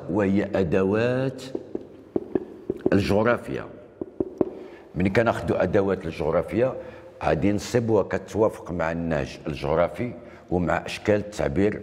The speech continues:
في الجغرافيا. دونك في الأدوات ديال الجغرافيا كنتكلموا على وثائق، هاد الوثائق كيمكن تكون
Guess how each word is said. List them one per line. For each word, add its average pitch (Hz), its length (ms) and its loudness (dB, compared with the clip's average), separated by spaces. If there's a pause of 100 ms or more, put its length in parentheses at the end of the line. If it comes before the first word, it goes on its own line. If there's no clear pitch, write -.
(120)
في 92 320 0
الجغرافيا. 78 640 0 (500)
دونك 92 160 2
في 90 60 -6
الأدوات 87 480 2
ديال 76 200 0
الجغرافيا 67 760 -2 (400)
كنتكلموا 85 600 2
على 71 400 -2
وثائق، 69 1040 -2 (2500)
هاد 78 220 4
الوثائق 87 560 4 (120)
كيمكن 78 380 0
تكون 73 420 0